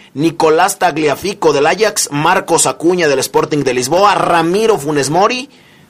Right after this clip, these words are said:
del Villarreal, Juan Foyt del Tottenham y Milton Casco de River Plate. Como mediocampistas, Leandro Paredes del P S G, Giovanni Lo Celso del Betis,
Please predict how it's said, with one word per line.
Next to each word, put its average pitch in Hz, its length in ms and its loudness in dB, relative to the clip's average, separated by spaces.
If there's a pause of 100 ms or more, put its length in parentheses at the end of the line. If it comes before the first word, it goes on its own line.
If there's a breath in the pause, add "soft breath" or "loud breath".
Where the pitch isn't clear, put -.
del 120 220 -2
Villarreal, 135 560 -2 (360 loud breath)
Juan 226 320 2
Foyt 220 520 0
del 127 580 0
Tottenham 208 520 0 (220 loud breath)
y 131 120 -2
Milton 156 420 0
Casco 147 400 -2
de 123 100 -2
River 131 320 2
Plate. 120 200 -2
Como 131 240 0
mediocampistas, 143 680 0
Leandro 180 320 0
Paredes 151 380 2
del 131 160 -2
P 151 260 2
S 139 160 -2
G, 156 260 0 (380 loud breath)
Giovanni 143 380 0
Lo 147 100 0
Celso 156 400 0
del 123 160 -2
Betis, 156 540 -2